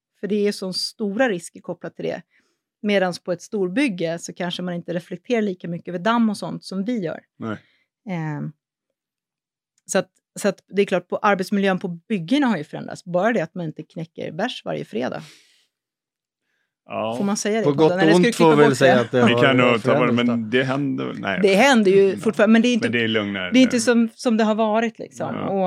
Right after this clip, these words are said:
Speaker 1: Och, och det är inte så där, det är mycket sånt som har lugnat sig lite
Speaker 2: Mm.
Speaker 1: granna. Ehm,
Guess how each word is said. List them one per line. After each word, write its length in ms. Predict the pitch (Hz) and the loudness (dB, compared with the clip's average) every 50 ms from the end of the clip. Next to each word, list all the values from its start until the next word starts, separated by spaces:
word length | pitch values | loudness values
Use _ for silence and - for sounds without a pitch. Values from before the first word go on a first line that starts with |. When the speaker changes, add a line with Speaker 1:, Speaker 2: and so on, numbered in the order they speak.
| 180 180 180 | 0 -2 -4
Speaker 1:
Och, 140 | - 196 190 | -4 -4 -4
och 100 | 185 180 | 0 0
det 80 | 208 | 0
är 40 | 202 | 0
inte 200 | 202 196 - 190 | 0 -2 -6 -10
så 120 | - - | -10 -6
där, 360 | 175 196 185 180 180 185 180 - - - 170 - - 226 208 202 | -4 -2 -2 0 -2 -2 -6 -8 -12 -16 -16 -16 -16 -18 -12 -6
det 60 | 196 208 | -4 -2
är 40 | 202 | 0
mycket 440 | 208 202 190 - _ - 226 214 202 | 0 -2 -2 -6 _ -4 -2 -2 -2
sånt 260 | - 202 190 175 - | -2 -4 -6 -8 -8
som 360 | - - - - - 202 185 | -10 -10 -8 -6 -4 -2 -2
har 180 | 190 175 175 165 - | -2 -2 -4 -6 -6
lugnat 420 | 190 180 180 165 160 156 151 - - | -4 -4 -4 -4 -4 -6 -10 -10 -10
sig 100 | 175 165 | -10 -8
lite 140 | 160 151 | -6 -6
Speaker 2:
Mm. 120 | - - 170 | -4 -4 -4
Speaker 1:
granna. 320 | 165 165 165 170 170 165 - _ _ _ _ _ _ _ _ _ _ - 202 | -4 -6 -8 -8 -10 -12 -14 _ _ _ _ _ _ _ _ _ _ -6 -4
Ehm, 420 | 180 165 156 156 147 147 147 | -2 -2 -2 -2 -4 -6 -8